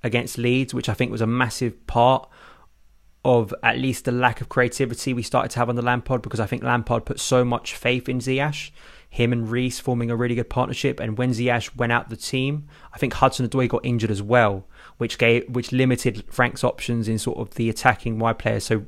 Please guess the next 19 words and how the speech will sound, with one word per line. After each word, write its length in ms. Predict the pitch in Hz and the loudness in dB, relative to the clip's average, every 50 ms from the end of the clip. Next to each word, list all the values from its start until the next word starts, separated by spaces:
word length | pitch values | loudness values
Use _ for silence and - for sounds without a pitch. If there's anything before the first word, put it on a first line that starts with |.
| - - - - - - - | -10 -18 -20 -20 -20 -12 -10
I 60 | - | -6
think 300 | 107 - 143 - - - - | -4 -4 -6 -6 -8 -14 -8
Kai 360 | - - - 147 151 151 139 | -6 -2 4 6 6 6 6
against 340 | 123 113 117 117 117 - - | 4 2 -2 -4 -4 -2 0
Everton 520 | 120 120 117 120 - - 113 104 101 98 - - - - - | 0 0 0 0 -2 -2 -2 -2 -2 -6 -10 -16 -20 -16 -10
was 200 | - 117 98 - - - - - - - - - | -8 -8 -8 -8 -8 -10 -10 -12 -12 -14 -2 2
out 220 | 123 120 117 - 120 | 4 4 4 2 0
wide 420 | 117 120 127 127 117 107 104 98 - | 2 4 6 6 6 4 2 -2 -4
on 140 | 117 110 | -4 -4
the 80 | 107 104 | -4 0
right, 360 | 104 113 123 113 104 101 101 - - - - - - - - - - | 4 6 6 6 6 4 0 -8 -16 -20 -20 -20 -20 -20 -20 -6 -2
and 160 | - 107 113 | 0 2 4
he 60 | 117 | 4
had 120 | 113 110 107 | 2 2 2
a 40 | |
really 240 | 107 107 117 110 110 107 | 2 2 2 2 2 0
poor 180 | - 113 107 | 0 -2 -2
performance. 580 | - - - - 110 104 104 104 - - - - - - - - - - - - - - | -2 -2 -2 -2 0 0 -2 -4 -6 -8 -14 -20 -20 -20 -20 -20 -20 -20 -20 -20 -16 -12
Wolves, 680 | 156 113 117 147 156 165 175 165 147 - - - | -2 2 6 8 8 8 8 6 2 -6 -8 -10